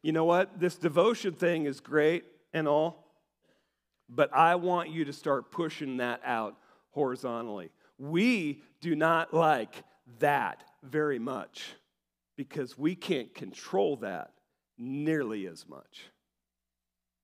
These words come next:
So as we go through this, I hope that will become kinda clear. Because as believers, believers are often content to believe something rather than do something.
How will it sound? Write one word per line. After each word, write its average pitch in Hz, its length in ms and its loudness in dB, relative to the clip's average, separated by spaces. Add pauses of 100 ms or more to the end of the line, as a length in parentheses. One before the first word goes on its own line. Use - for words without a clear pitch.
(180)
So 151 340 2
as 139 220 -6
we 160 100 -2
go 165 220 2
through 170 300 0
this, 135 280 -2
I 131 120 -4
hope 151 280 -4 (400)
that 143 220 2
will 139 140 -4
become 120 480 -10 (260)
kinda 123 240 -4
clear. 95 400 -10 (1120)
Because 190 320 4
as 196 180 2
believers, 190 760 2
believers 196 540 4
are 185 140 0
often 202 480 6
content 202 580 0
to 180 100 -4
believe 196 560 4
something 147 720 -2
rather 170 380 4
than 151 200 -6
do 180 220 0
something. 120 540 -6